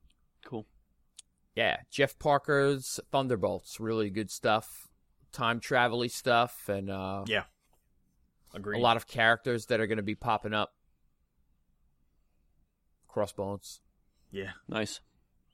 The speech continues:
Speaker 1: Nice. Yeah, and I remember during the press run for, uh, for Guardians, James Gunn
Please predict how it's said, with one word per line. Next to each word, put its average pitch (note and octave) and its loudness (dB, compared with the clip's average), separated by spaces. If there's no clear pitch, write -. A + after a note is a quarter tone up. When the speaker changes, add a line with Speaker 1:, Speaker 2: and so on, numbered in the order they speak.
Speaker 1:
Nice. G#2 -6
Yeah, C#3+ 10
and C3+ 12
I C3+ 10
remember F3 8
during C#3+ 8
the A2+ 8
press - 6
run G#2 4
for, G2+ 4
uh, F#2 6
for B2 0
Guardians, G#2+ 8
James G#2 0
Gunn G2 4